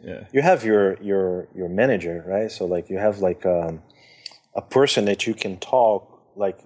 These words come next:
Speaker 2: it's, it's, she's on your side, so you can tell them whatever you want, like, "Hey, this is not working, I need this to," and they will help you, you know?
Speaker 1: Mm-hmm.
Speaker 2: They're on your side, and, um,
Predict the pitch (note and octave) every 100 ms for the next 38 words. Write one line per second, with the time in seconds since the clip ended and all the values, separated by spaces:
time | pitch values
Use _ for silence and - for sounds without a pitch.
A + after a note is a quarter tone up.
0 | - - - - _ _ _ _ _ _
1 | _ - - - D3 C3+ B2+ C3 G#2 -
2 | D#3 F2+ - G2+ A2+ C3 A#2 - A2+ A2+
3 | A2 G#2 G2+ G2 - _ _ _ _ _
4 | F2 F2+ G#2 B2+ C3 B2 A#2+ G2 E2 D#2+
5 | - _ - C3 G#2+ F#2+ - _ _ _
6 | - A#2+ C#3 C#3+ C3 A#2+ C3 B2+ - B2+
7 | B2 B2 B2 _ _ - A2 A#2+ G#2+ A#2
8 | A#2+ - A#2+ A#2 G#2+ A2+ A#2 A#2 C#3 D#3+
9 | D3+ C3+ F3+ - E2 - G2+ G#2+ G#2 G#2+
10 | A#2+ B2 B2+ A#2 - C#3+ G2 G2 G#2 G2+
11 | G2 F#2+ F2+ _ _ _ _ F#2+ F#2+ F#2
12 | F#2